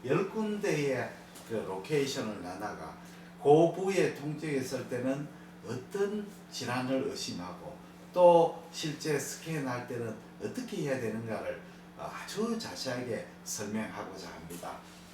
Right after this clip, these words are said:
예, 이보다 더 자세할 수 없을 정도로, 어, 쉽고, 어, 알아듣기 쉽도록, 어, 제가 강의를 하겠습니다.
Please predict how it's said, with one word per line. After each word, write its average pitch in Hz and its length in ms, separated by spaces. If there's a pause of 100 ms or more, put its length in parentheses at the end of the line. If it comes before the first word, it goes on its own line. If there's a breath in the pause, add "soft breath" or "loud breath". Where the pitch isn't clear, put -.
(160)
예, - 180 (300)
이보다 208 520
더 180 320
자세할 151 500
수 151 140
없을 127 360
정도로, 110 540 (360 loud breath)
어, - 100 (180)
쉽고, - 800 (240)
어, - 480
알아듣기 - 560
쉽도록, - 640 (320)
어, - 200
제가 - 340 (260)
강의를 107 360
하겠습니다. - 680